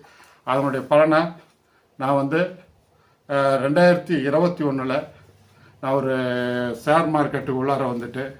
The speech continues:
நிறைய ஷேர்களை வந்து ஆராய்ச்சி பண்ணி ஒவ்வொரு ஷேரையும் ரெண்டு வருஷம், மூணு வருஷம் இப்படி ஆராய்ச்சி பண்ணி தான் ஒவ்வொரு ஷேரையும் நான் வாங்குவேன். அஹ், என்னுடைய மை போர்ட்ஃபோலியோல நான் என்னென்ன ஷேரு என்ன ரேட்டுக்கு வாங்கினேன்,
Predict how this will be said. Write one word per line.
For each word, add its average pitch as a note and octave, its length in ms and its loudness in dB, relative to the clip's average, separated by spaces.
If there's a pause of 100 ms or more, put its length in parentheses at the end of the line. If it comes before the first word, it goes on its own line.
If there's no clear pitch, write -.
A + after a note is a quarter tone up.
(580)
நிறைய C3+ 400 0
ஷேர்களை C#3 320 2
வந்து C3 600 -4
ஆராய்ச்சி D3 560 2
பண்ணி A#2+ 360 -6 (640)
ஒவ்வொரு D3 500 0
ஷேரையும் D3+ 300 2
ரெண்டு C#3 260 -2
வருஷம், C#3+ 320 -4
மூணு C3+ 200 -2
வருஷம் C#3 460 -6 (220)
இப்படி A#2+ 200 -6
ஆராய்ச்சி C3 500 4
பண்ணி B2+ 240 -4
தான் C#3+ 160 2
ஒவ்வொரு B2+ 360 -2
ஷேரையும் C3 280 -2
நான் A#2+ 180 -2
வாங்குவேன். A#2 500 -4 (600)
அஹ், C#3 160 -4
என்னுடைய C3+ 300 -2
மை C3+ 180 0
போர்ட்ஃபோலியோல C#3+ 920 -2 (480)
நான் C3+ 140 -4
என்னென்ன D3 400 0
ஷேரு C#3 560 0
என்ன C#3+ 280 0
ரேட்டுக்கு C#3 300 -4
வாங்கினேன், B2+ 580 -6